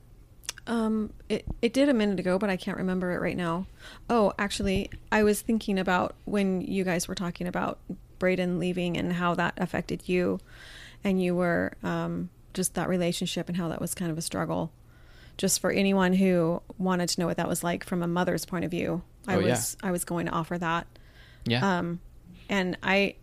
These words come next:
Speaker 1: I don't know. Well, of course, it's always difficult when you raise your kids the way that you feel like they're going to be the happiest, and in a way that, you know, you feel is for their. But the same thing, I did the exact same thing, literally.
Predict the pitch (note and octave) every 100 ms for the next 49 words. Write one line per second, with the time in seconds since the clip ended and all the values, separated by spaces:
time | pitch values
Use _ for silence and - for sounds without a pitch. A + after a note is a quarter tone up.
0 | - G#3+ A#3 G3 F3 - - F#3+ F3+ -
1 | - F#3+ F3+ - F3+ E3+ E3+ E3 - F3+
2 | F3 - F#3+ F#3 E3+ E3+ F#3 E3+ - -
3 | F3 - F#3+ F3 - F3 F3 F3 F3+ -
4 | G3+ F3+ F3 - F#3+ F3+ F3+ - F3+ -
5 | F3 F3 F3 E3+ - - - - - -
6 | - - - - - - F3+ E3+ D#3+ -
7 | F#3+ F3 E3 D#3 E3 - - - G3 F3+
8 | E3 F3 F#3+ F#3 F3+ F3+ E3+ D#3+ B2+ F3+
9 | - - - - - - - - - -
10 | G3 - - G#3 G3+ B3 A3+ G3+ A3+ A#3
11 | G3 G3 E3 F#3+ F3 - F#3 E3 A3 F#3
12 | E3+ F3 G3+ F#3 E3+ E3+ F3